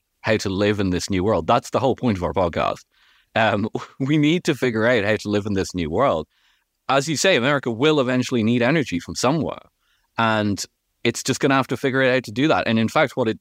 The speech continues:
probably will end up doing, uh, being is that Saudi Arabia will probably become a strategic player. They'll be friends with you when they want, when they get something from you,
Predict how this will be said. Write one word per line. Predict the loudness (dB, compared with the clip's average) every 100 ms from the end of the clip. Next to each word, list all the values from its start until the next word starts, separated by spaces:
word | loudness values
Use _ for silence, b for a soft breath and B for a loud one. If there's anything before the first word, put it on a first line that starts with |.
| _
probably | 0 2 2 0 -2
will | 0 0
end | 0 -2
up | -4
doing, | -2 0 0 -6 _ -4
uh, | -2
being | 0 0 0 0
is | -2 -2 -4
that | -6
Saudi | 0 0 2
Arabia | 0 0 0 0 -4
will | -6
probably | -2 0 0 -2
become | -4 -4 -2 0
a | 0 -2 -4 -8 _ _ _
strategic | -6 -6 -2 -2 -2 -4
player. | -2 0 0 -4 -12 _ _ _
They'll | 0 2
be | 0
friends | 0 2 2 0
with | -2
you | -2 0
when | 0 0
they | 0
want, | -2 -2
when | -2
they | 0
get | 0 0
something | -2 0 -2
from | -2 -2
you, | 0